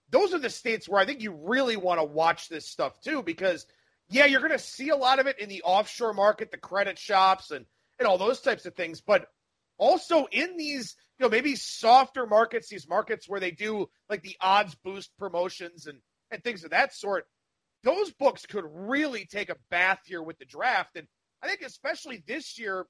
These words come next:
just kind of the perfect storm of no other sports, everything's kind of coming together to see, you know, not just a, a lot of success, but a lot of line movement. And again, I,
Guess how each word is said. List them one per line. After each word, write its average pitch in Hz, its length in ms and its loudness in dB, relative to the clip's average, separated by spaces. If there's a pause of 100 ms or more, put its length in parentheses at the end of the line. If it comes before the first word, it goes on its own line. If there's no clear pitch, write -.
just 240 140 -16
kind 262 120 -4
of 233 60 -6
the 180 60 -10
perfect 220 400 -10
storm 240 420 -6
of 170 140 -6 (420)
no 226 200 0
other 185 220 -4
sports, - 560 -8 (320)
everything's 349 300 -6
kind 285 220 -6
of - 80 -6
coming 254 340 -6
together 196 420 -4
to 156 100 -16
see, 220 460 -12 (280)
you 226 60 -8
know, 214 40 -8
not 285 220 -2
just 359 200 -12
a, - 40 -4
a 208 180 -4
lot 208 300 -4
of 196 100 -12
success, 208 600 -8
but 190 100 -12
a - 20 -14
lot 247 220 -4
of 233 80 -6 (140)
line 254 300 -2
movement. 180 380 -8 (300)
And 240 80 -6
again, 220 320 -2
I, 247 200 -2